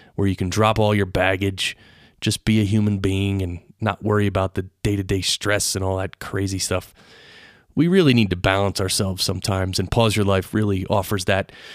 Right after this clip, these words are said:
So this episode is a special one. I was actually on location this past weekend,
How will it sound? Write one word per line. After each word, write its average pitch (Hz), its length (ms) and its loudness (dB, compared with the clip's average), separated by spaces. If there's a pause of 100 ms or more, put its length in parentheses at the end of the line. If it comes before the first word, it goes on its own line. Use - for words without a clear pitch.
(320)
So - 200 4
this 180 440 4
episode 180 920 4
is 143 200 4
a 160 60 4
special 175 460 4
one. 131 420 4 (300)
I 120 140 6
was 120 180 4
actually 135 720 4 (560)
on 170 280 4
location 127 800 4 (1160)
this 123 240 4
past 113 380 4
weekend, 101 520 4